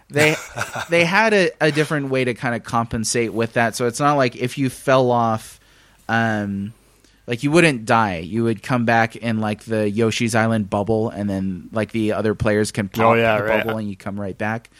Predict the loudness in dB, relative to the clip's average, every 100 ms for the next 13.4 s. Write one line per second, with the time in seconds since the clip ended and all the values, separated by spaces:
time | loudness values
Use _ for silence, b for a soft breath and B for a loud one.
0 | b b -2 0 2 2 2 4 4 4
1 | 4 2 2 2 2 0 -2 -6 -6 0
2 | 2 4 2 -2 -4 -4 -4 -2 -2 -2
3 | -2 -4 -10 b b b _ 2 4 4
4 | 4 4 4 2 2 2 2 2 0 -4
5 | -6 -10 0 2 2 0 -2 0 2 2
6 | 0 0 0 0 0 0 -2 -2 -4 -4
7 | -6 -4 -6 -6 -10 B B B B _
8 | -4 -4 -6 -4 -2 0 0 -2 -2 0
9 | 0 0 -2 -4 -2 -2 -6 -2 0 0
10 | -2 -2 -4 0 2 0 B B B B
11 | 0 2 2 0 0 2 2 0 -6 _
12 | -2 0 0 0 0 0 0 0 2 2
13 | 0 -2 -4